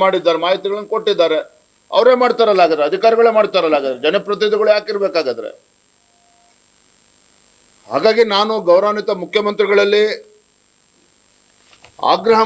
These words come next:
ಮಾಡ್ತೇನೆ. ನಾನು, ನೀವು ಇವತ್ತು ಬೆಂಗಳೂರು, ಕಲಬುರಗಿಗೆ ಏನ್ ಬರ್ತಾ ಇದ್ದೀರಿ, ಕಲಬುರಗಿಗೆ ಬರುವ ಮುಂಚಿತವಾಗಿ ಪರಿಹಾರವನ್ನ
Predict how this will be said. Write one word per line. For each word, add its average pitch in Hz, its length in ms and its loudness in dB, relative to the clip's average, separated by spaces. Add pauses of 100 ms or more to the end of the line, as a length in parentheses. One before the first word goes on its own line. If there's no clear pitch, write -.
ಮಾಡ್ತೇನೆ. 180 400 -4
ನಾನು, 147 180 -4 (3250)
ನೀವು 180 360 4
ಇವತ್ತು 202 300 0
ಬೆಂಗಳೂರು, 190 400 -2
ಕಲಬುರಗಿಗೆ 208 480 0
ಏನ್ 196 160 -8
ಬರ್ತಾ 175 340 0
ಇದ್ದೀರಿ, 175 320 -2 (1400)
ಕಲಬುರಗಿಗೆ 202 760 0 (160)
ಬರುವ 202 220 4 (160)
ಮುಂಚಿತವಾಗಿ 202 840 2 (1300)
ಪರಿಹಾರವನ್ನ 220 640 4